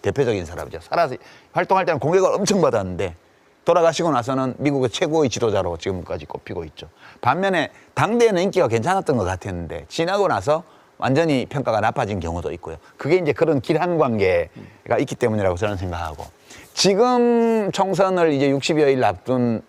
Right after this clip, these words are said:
이 시점에서 주로 이제 국민의힘 지지하시는 분들은 저는 잘 모르겠고요.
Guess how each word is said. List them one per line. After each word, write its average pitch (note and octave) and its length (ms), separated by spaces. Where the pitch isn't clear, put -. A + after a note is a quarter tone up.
이 C3+ 80
시점에서 G2 800
주로 D3+ 240
이제 A#2 280
국민의힘 D#3+ 580
지지하시는 B2 580
분들은 G2+ 280
저는 G2+ 140
잘 G2 120
모르겠고요. F#2+ 800